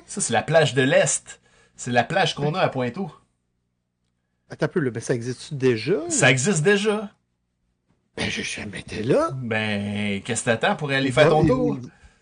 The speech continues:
Speaker 2: il va falloir que je fasse un urbex là, moi, Colin. J'ai
Speaker 1: <laughs>
Speaker 2: jamais été là.
Speaker 1: Ben non, mais il faut falloir que tu y ailles, man.
Speaker 2: Hein, mais c'est, ok, on s'en reparle, Alex. Je sais même pas c'est où. Eh là, je, je, j'avoue, peut-être les auditeurs disent, ah, il bullshit, là. Mais honnêtement, là,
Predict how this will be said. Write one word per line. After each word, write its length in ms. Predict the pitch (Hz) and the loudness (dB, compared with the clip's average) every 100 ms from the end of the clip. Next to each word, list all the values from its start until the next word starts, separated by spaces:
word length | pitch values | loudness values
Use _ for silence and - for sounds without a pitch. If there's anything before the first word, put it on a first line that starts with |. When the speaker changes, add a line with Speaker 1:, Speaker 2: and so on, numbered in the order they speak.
| _ - | _ -14
Speaker 2:
il 60 | 156 | -4
va 100 | 156 | -4
falloir 340 | - 123 151 | -2 0 0
que 60 | 156 | 0
je 80 | - | -2
fasse 220 | 156 - | -6 -4
un 200 | 143 143 | -6 -4
urbex 640 | 156 131 127 175 151 - 170 | -6 -6 -4 -4 -4 -6 0
là, 200 | 277 359 | 0 0
moi, 180 | 330 294 | -2 2
Colin. 320 | 214 190 269 | 4 4 2
J'ai 60 | 196 | 2
Speaker 1:
<laughs> 280 | 170 165 190 | 4 8 8
Speaker 2:
jamais 160 | 294 | 6
été 180 | - 220 | 4 4
là. 160 | 262 320 _ _ | 4 -2 _ _
Speaker 1:
Ben 220 | - 127 | -2 0
non, 200 | 208 262 | 0 -4
mais 160 | 233 208 | -2 -4
il 60 | |
faut 120 | - 120 | -4 -4
falloir 240 | 185 240 | -4 -4
que 40 | - | -4
tu 80 | |
y 40 | 277 | -2
ailles, 200 | 320 285 | -2 -6
man. 220 | 240 240 _ _ _ _ _ _ _ - | -8 -14 _ _ _ _ _ _ _ -12
Speaker 2:
Hein, 240 | - 269 220 | -6 -4 -2
mais 120 | 143 | -2
c'est, 240 | - 151 - _ _ _ _ _ _ | -2 -4 -6 _ _ _ _ _ _
ok, 220 | 143 - 190 123 | -8 -2 0 0
on 60 | |
s'en 140 | - 175 | -2 -4
reparle, 340 | - 160 294 | 0 0 0
Alex. 300 | 247 311 - | -4 -4 -6
Je 60 | 139 | -6
sais 120 | 170 | -2
même 140 | 190 | -2
pas 100 | 208 | -2
c'est 180 | 269 196 | -2 0
où. 140 | 254 285 - - - | -2 -4 -10 -8 2
Eh 60 | |
là, 160 | 208 262 | 6 6
je, 100 | 170 - | 4 -2
je, 220 | - 180 147 | 2 2 2
j'avoue, 380 | 151 147 185 262 _ - _ - | 2 2 2 -6 _ -20 _ -2
peut-être 180 | 185 | 0
les 140 | 180 139 | 0 -2
auditeurs 380 | 120 - 165 147 | -6 0 2 2
disent, 280 | 127 143 120 | 0 -4 -4
ah, 80 | 143 | -4
il 140 | 123 | -6
bullshit, 680 | 113 139 120 - - 285 - | -2 -2 -2 -6 -6 -8 -8
là. 160 | 277 233 | -8 -6
Mais 200 | 117 110 | -6 -4
honnêtement, 480 | 123 156 170 180 302 | -4 -2 -2 -4 -6
là, 200 | 262 | -6